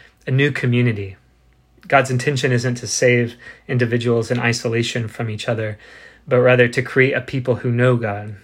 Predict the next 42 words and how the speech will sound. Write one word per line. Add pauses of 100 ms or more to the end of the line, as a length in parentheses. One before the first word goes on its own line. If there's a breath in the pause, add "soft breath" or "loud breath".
and
love
each
other
and
spread
the
good
news
of
his
salvation (520 loud breath)
throughout
the
world. (400 loud breath)
If
we
were
to
ask
Luke,
the
author
of
Acts, (240 loud breath)
the
question,
"What
does
a
Spirit-filled
church
look
like?" (600 loud breath)
he'd
probably
say
something
like, (240 loud breath)
"Well,
let
me